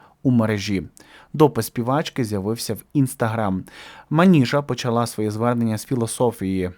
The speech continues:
якої її навчила покійна бабуся: бути смиренним і не відбирати в інших життя. Нагадаю, Маніжа родом з Таджикистану.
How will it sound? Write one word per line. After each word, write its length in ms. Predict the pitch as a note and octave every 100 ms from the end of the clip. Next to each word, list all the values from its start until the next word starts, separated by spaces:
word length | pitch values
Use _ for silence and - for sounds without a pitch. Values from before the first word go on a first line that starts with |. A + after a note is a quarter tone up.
| -
якої 340 | B2 A#2 A2+
її 100 | G#2
навчила 380 | G2+ F#2+ - A2+
покійна 400 | G2 - G#2 G2+
бабуся: 520 | F#2+ G2 G2+ G2 F2+ F2 - -
бути 280 | C3+ C3 B2
смиренним 640 | - A#2+ A2+ A#2 C#3 D3 -
і 100 | C#3+
не 220 | B2+ B2
відбирати 560 | C#3 B2 G#2+ G2 G2+ A#2+
в 40 | -
інших 380 | A#2+ G2 G2
життя. 460 | F#2+ G2 - G2+ F#2+ - - - -
Нагадаю, 580 | D#3+ E3 C#3 G#2+ G2 F#2+ -
Маніжа 600 | B2 B2 C#3 D3+ D#3 D3+ - - -
родом 560 | B2 A#2+ A#2+ C3 B2
з 260 | G2+ A#2 - - -
Таджикистану. 1000 | B2 A#2 A#2 A#2+ A2+ - A#2+ G2+ G2